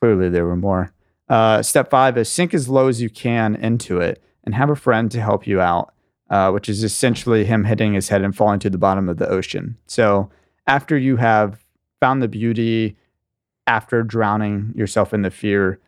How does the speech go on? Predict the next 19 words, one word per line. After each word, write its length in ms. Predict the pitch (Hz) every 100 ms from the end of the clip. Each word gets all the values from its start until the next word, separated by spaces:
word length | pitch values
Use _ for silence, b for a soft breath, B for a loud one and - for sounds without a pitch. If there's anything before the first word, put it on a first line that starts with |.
| _ _ -
go 80 |
ahead 120 | 123 127
and 120 | 110
just 180 | 104 -
sink 440 | - - 113 110
as 180 | 98 98
low 300 | 98 101 104
as 160 | 107
you 100 | 107 101
can 160 | 113
go, 280 | 104 92 87
because 320 | - - 90
then 180 | 98 95
there's 180 | 101 101
only 180 | 123 131
one 220 | 135 139
way 120 | 143
to 120 | 143
go 320 | 135 110 90